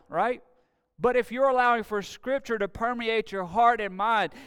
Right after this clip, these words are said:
if you're pursuing God at all costs, if everything in your life is built on that foundation in your life, then that's gonna come out when you need it the most. Then that's gonna be the message you give.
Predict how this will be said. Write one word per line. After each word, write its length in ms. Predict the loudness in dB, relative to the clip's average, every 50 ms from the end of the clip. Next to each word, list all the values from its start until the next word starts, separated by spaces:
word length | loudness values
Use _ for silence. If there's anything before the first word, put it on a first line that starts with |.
| -10 -6
if 160 | -6 -6 -4
you're 160 | -2 -2 -2
pursuing 680 | -2 -2 -4 -4 -4 -8 -6 -4 -2 -2 -2 -2 -2 -2
God 320 | 0 2 4 6 4 4
at 100 | 4 2
all 220 | 4 4 4 4
costs, 540 | 2 0 -2 2 4 4 4 4 0 -2 -6
if 120 | -8 -4 0
everything 460 | 0 0 0 0 0 0 0 0 -2
in 100 | -6 -2
your 180 | 0 0 0
life 320 | 2 2 2 2 2 2 0
is 140 | -2 -4 -4
built 320 | -2 2 2 2 2 0
on 140 | -2 -2 -2
that 240 | -4 -4 -4 -6 -6
foundation 760 | -4 -2 -2 -4 -2 -2 -2 -2 -2 -4 -6 -8 -8 -8 -8
in 140 | -10 -6 -4
your 240 | -2 0 0 0
life, 680 | 0 0 0 0 2 2 0 0 -2 -8 -12 -16 -20 -20 _ _ _ _ _ _ _ _ _ _ _ _ _ _ _ _ _ _ _ _ _ _ _ _
then 160 | -4 -4 -2 -2
that's 260 | 0 0 0 0 2
gonna 240 | 0 0 0 0 -4
come 240 | -4 -6 -6 -2
out 220 | -2 -2 -2 -2 -2
when 120 | -6 -8
you 120 | -10 -10 -8
need 160 | -4 -2 -2
it 80 | -2
the 80 | -4 -6
most. 340 | -4 -2 -2 -2 -4 -4 -2
Then 180 | -2 -2 -2
that's 280 | -2 -2 0 0 -2 -2
gonna 220 | -2 -2 -2 0
be 100 | -2 -4
the 100 | -4 -4
message 460 | -2 2 2 2 2 0 -6 -12 -10 -12
you 80 | -12
give. 340 | -8 -4 -2 -2 -2 -2 -6